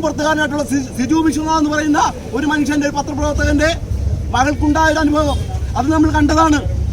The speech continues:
ഒരു കാര്യം ഉറപ്പാണ്, നമ്മുടെ സഹോദരിമാരെ, ഭാര്യയെ, അല്ലെങ്കിൽ നമ്മളെ സ്നേഹിക്കുന്ന ഒരു സ്ത്രീയെ ഇവിടെ പ്രസവിക്കാൻ വേണ്ടി കൊണ്ടുവന്നാൽ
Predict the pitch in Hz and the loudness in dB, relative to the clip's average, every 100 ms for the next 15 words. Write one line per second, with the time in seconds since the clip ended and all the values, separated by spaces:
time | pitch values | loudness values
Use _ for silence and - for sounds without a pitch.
0 | - 226 302 311 330 320 311 311 311 311 | 0 0 0 2 2 2 2 0 2 2
1 | 294 269 - - - - - - 226 269 | 2 0 -4 -4 -2 -2 -2 -2 2 2
2 | 302 285 277 294 311 311 320 302 - - | 2 0 0 2 4 4 4 2 0 -2
3 | - - - - 262 311 311 302 254 - | -2 -2 -2 2 2 4 4 4 0 -4
4 | - - - 269 294 311 330 320 - 294 | -2 -2 0 0 2 2 4 2 2 0
5 | 311 302 302 233 285 311 320 320 - 285 | 2 2 2 0 0 0 0 0 -2 -2
6 | 269 262 302 320 311 302 277 285 311 320 | -2 0 0 0 0 0 0 2 2 2
7 | 302 320 | 4 4